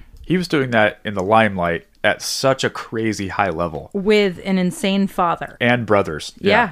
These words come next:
Speaker 1: All, all of it was insane.
Speaker 2: Everybody was just rotten.
Speaker 1: Oh, God. Yep, yep, yep. He changed culture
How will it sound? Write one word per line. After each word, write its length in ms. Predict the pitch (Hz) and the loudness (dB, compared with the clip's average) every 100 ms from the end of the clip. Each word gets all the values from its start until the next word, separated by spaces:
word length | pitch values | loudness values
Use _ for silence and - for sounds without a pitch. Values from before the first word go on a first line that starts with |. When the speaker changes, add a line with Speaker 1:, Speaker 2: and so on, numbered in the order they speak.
| - | 4
Speaker 1:
All, 120 | 123 | 4
all 280 | - 127 135 | 8 8 8
of 80 | 110 | 4
it 80 | 73 | -2
was 140 | 87 | -2
insane. 120 | 95 | 0
Speaker 2:
Everybody 380 | 208 208 208 190 | 0 0 0 0
was 220 | 180 170 | -2 -4
just 220 | - 170 - _ - | -8 -12 -14 _ -8
rotten. 480 | 170 156 151 143 143 - - - | -4 -4 -6 -14 -14 -18 -20 -10
Speaker 1:
Oh, 320 | 143 110 - - - - | -8 -6 -10 -18 -20 -20
God. 480 | - - - - - - - - - - - - - - - | -12 -10 -8 -8 -8 -10 -18 -20 -20 -18 -18 -16 -16 -14 -4
Yep, 240 | 151 - - - - | -2 -2 -4 -20 -16
yep, 200 | 135 - | -14 -12
yep. 180 | - - | -14 -10
He 140 | 151 151 | -4 -2
changed 320 | 170 151 - | -2 -6 0
culture 640 | 147 127 127 120 107 | 2 2 0 0 -2